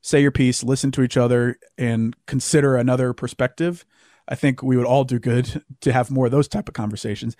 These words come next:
And I've also had some kind of one-way conversations on the receiving end where people were just very angry at me for showing the world how much their shoes were worth. Those kind of conversations are discouraging, but also validation to me that,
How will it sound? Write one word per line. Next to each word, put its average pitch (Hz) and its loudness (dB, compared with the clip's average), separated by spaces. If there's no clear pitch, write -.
And - 2
I've 147 2
also 180 4
had 120 0
some 123 -4
kind 127 0
of 113 0
one-way 131 4
conversations 113 -2
on 113 0
the 110 -2
receiving 117 -2
end 107 -2
where 110 -6
people 117 -4
were 107 -4
just 110 -10
very 123 -2
angry 113 -4
at 117 -2
me 110 -2
for 107 -4
showing 110 -6
the 113 -2
world 117 -2
how 196 -6
much 120 -6
their 113 -6
shoes 127 -4
were 110 -10
worth. 110 -8
Those 135 4
kind 127 2
of 117 -4
conversations 120 0
are 113 -2
discouraging, 123 -2
but 120 -2
also 117 0
validation 120 -2
to - -10
me 113 -2
that, 113 -2